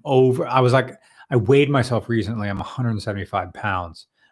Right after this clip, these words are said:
When I usually walk around, like, if I don't have a meal in me,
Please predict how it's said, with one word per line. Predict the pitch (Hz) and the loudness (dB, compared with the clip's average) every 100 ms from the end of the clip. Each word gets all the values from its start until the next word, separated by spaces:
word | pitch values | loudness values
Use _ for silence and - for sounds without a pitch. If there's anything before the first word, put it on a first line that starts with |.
| - | -6
When | 104 | -2
I | |
usually | 110 113 113 110 | 0 0 0 0
walk | 107 107 107 | 2 2 2
around, | 110 107 107 104 98 | -2 -2 -2 -2 -4
like, | 101 101 - _ _ - | -4 -6 -12 _ _ -8
if | 135 | 0
I | 117 | 2
don't | 120 127 | 4 4
have | 113 107 | 4 0
a | |
meal | 104 107 110 120 | -2 -2 -2 0
in | 127 | 2
me, | 131 135 147 | 2 0 -2